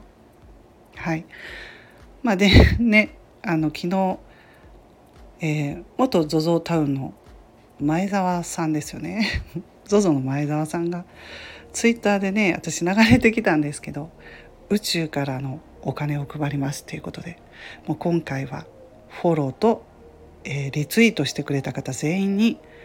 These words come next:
お金を配ります、みたいなリ-、あの、ツイートが流れてきたので、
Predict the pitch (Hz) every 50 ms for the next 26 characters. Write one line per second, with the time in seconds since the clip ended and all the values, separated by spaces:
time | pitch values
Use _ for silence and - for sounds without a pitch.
0 | - - - - - - - - - - - 147 143 147 143 175 196 - - -
1 | - - 147 143 135 131 135 147 170 226 233 - - - - - 165 - 156 147
2 | 135 135 131 139 - - - - 147 143 139 135 139 131 - - 214 233 247 240
3 | 226 208 180 170 165 190 202 190 180 - 147 - - - 147 143 143 143 - -